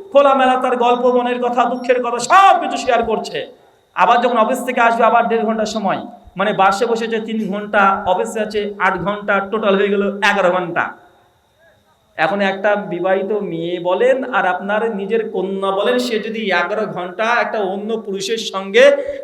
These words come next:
কন্টিনিউয়াসলি প্রতিদিন এগারো ঘন্টা করে সময় দেয়, তো কতদিন, কতদিন? বুঝতে পারলেন না ভাইজান? আপনি কতক্ষণ সময় পান? আপনার স্ত্রী দুর্বল গতিতে বাড়িতে আসছে তখন সন্ধ্যা ছটা,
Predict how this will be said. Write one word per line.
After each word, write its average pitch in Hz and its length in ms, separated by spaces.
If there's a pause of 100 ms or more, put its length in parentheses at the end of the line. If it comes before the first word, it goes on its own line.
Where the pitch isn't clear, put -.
কন্টিনিউয়াসলি 254 1000
প্রতিদিন 254 480
এগারো 262 420
ঘন্টা 269 480
করে 285 160
সময় 254 360
দেয়, 339 540 (1080)
তো 196 80
কতদিন, 196 680 (1300)
কতদিন? 214 640 (2500)
বুঝতে 202 240
পারলেন 247 240
না 254 80
ভাইজান? 254 340
আপনি 226 280
কতক্ষণ 277 320
সময় 277 320
পান? 294 220 (680)
আপনার 269 400
স্ত্রী 285 220
দুর্বল 269 360
গতিতে 277 340
বাড়িতে 269 360
আসছে 277 220
তখন 269 160
সন্ধ্যা 262 320
ছটা, 220 440